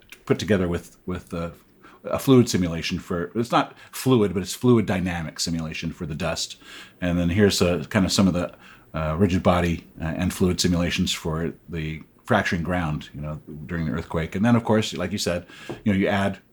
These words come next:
trees and you add telephone poles, and you, you simulate those all separately. And once you put them together, you've got a pretty nice, uh, here's the grayscale of that, uh, you get a pretty nice, um,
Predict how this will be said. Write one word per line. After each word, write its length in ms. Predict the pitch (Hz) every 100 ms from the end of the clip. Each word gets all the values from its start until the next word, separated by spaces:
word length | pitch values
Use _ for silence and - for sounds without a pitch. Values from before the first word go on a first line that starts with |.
| -
trees 440 | - 107 98 101
and 100 | 95
you 100 | 92
add 280 | 92 92 87
telephone 340 | - 107 104 98
poles, 300 | 104 98 107
and 80 | 104
you, 60 |
you 60 | 107
simulate 360 | 190 226 190
those 160 | 123 98
all 120 | 127
separately. 500 | 104 131 131 - 87
And 100 | 87
once 180 | 117 120
you 60 | 110
put 200 | - -
them 140 | 104
together, 640 | - 82 104 120 131 - - - - -
you've 140 | 110
got 120 | 113
a 60 | 87
pretty 640 | - - 127 117 104 92 _ _
nice, 680 | 101 110 98 92 - - - -
uh, 220 | 95 87
here's 240 | 90 117
the 40 | 82
grayscale 460 | 92 90 - 85
of 60 | 80
that, 260 | 78 82 - - - -
uh, 140 | 87 82
you 120 | 87
get 100 | 107
a 60 |
pretty 180 | - 120
nice, 480 | 98 95 92 - - -
um, 340 | 85 78 73